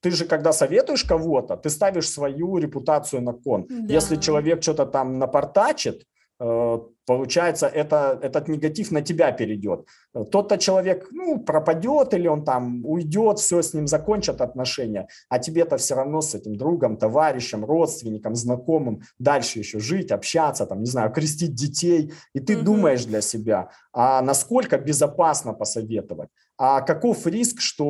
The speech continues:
Speaker 1: он там пропадёт, э, кинет, напортачит или ещё что-то? И когда риск минимальный или его вообще нет, ты такой: "Ну, конечно, держи,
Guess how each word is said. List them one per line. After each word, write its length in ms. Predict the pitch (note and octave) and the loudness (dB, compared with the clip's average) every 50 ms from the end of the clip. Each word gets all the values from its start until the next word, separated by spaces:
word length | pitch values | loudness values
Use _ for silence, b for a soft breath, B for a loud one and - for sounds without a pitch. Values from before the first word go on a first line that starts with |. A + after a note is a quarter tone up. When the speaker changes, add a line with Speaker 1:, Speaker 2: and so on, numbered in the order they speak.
| C#3+ C#3+ C#3 C3+ C#3 C3 B2+ C#3 D3 | 2 2 2 2 0 0 0 0 0
Speaker 1:
он 200 | D3+ D3 C#3 - | 0 0 -2 -2
там 220 | B2 A2+ A2+ A2 B B B B | -2 -2 -2 -4 B B B B
пропадёт, 840 | A#2+ B2+ B2 - C3 B2+ B2+ B2 E3+ F#3+ G3 F#3 F3 F3 - - | 0 0 2 4 4 2 4 4 4 6 6 4 2 0 -2 -2
э, 240 | C#3+ B2+ B2+ B2 B2 | 0 2 2 0 -2
кинет, 560 | B2 - F3+ F#3 F#3+ F3+ D#3+ C#3 A#2+ A#2 - | -2 -2 -2 0 0 0 0 -2 -4 -4 -4
напортачит 880 | B2 B2+ C3 - - C3+ C#3+ - - F3 E3+ E3 D3+ D3 - B2+ A2+ - | -2 -2 -2 0 0 -2 -2 -2 0 2 2 2 2 0 0 -4 -4 -2
или 120 | B2 A#2+ B2 | -2 -2 0
ещё 280 | B2+ A#2+ - - A2+ G#2+ | 0 0 0 -2 -2 -2
что-то? 460 | - - - F2 E2 E2 - - - b b b b | -4 -6 -8 -6 -8 -8 -8 -12 -20 b b b b
И 60 | b B2 | b 2
когда 300 | - A3+ A3+ F3 F#3+ F3+ | 2 4 4 4 4 4
риск 280 | F3 F3+ G3 - - E3+ | 4 2 0 0 0 -2
минимальный 720 | E3 E3 D#3+ D#3 D#3 D#3 F3+ A3+ D4 C#4 A3 C#3+ A#2 G#2 | 0 0 0 0 0 2 2 0 0 0 -2 -4 -4 -6
или 260 | G#2 A2+ A#2+ B2 C3+ | -6 -4 -4 -2 -2
его 160 | C3+ B2+ B2 | 0 0 2
вообще 380 | A#2+ B2+ A#2+ A#2+ - - A#2+ A2+ | 2 2 2 0 -2 -4 -4 -4
нет, 220 | G#2 G2+ F#2 - - | -6 -6 -8 -8 -10
ты 40 | A2 | -10
такой: 240 | A2+ G#2+ - - G2+ | -10 -8 -8 -6 -6
"Ну, 100 | G#2+ G#2+ | -6 -4
конечно, 640 | - A#2 A2+ C3 C#3 D3 D3+ D#3 D3 - - A2+ G#2 | -2 -2 0 0 0 0 0 0 -2 -2 -6 -8 -10
держи, 680 | G2 G2 A2 B2 A#2+ A#2+ G#2 A2 B2 C3 B2+ A2+ G2 | -8 -8 -8 -8 -6 -6 -6 -6 -6 -6 -6 -6 -8